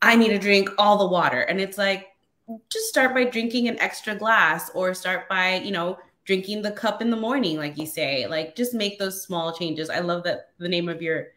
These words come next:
your cup, your business is Small Hinges, because it is just making, taking these tiny steps forward. And,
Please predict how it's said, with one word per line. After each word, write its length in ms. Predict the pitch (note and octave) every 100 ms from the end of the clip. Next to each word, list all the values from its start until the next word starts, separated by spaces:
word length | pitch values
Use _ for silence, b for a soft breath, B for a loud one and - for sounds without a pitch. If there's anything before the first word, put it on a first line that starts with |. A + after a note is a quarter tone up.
| b
your 120 | F#3+ F#3+
cup, 200 | G#3+ F3
your 100 | F3+
business 360 | G#3 A#3+ G#3
is 220 | G3 F#3+ -
Small 260 | G3+ F#3 G3
Hinges, 400 | A#3 A3 E3 E3
because 220 | E3+ F3+
it 60 | A3
is 260 | C4 B3+ -
just 160 | F#3+
making, 480 | G3+ G3 G3+ G3 G3 b b b
taking 280 | - A3 A3
these 160 | G3+ G3
tiny 360 | - F#3+ G#3+
steps 300 | A3 E3+ D#3+ -
forward. 380 | D#3+ D#3 D#3 D#3+
And, 340 | E3 F3 E3+